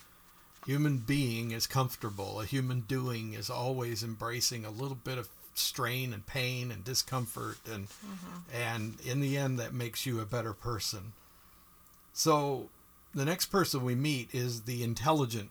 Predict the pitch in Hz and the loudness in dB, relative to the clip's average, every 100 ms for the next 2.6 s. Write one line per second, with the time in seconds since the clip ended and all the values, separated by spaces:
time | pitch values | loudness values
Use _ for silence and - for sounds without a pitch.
0 | - 123 101 - - 190 170 - - - | -2 -2 -2 -4 -4 -4 -6 -6 -8 -6
1 | - - - - - - - 127 123 123 | -6 -10 -16 -20 -20 -20 -6 -2 0 0
2 | 120 113 117 117 110 | 0 -2 -4 -2 -4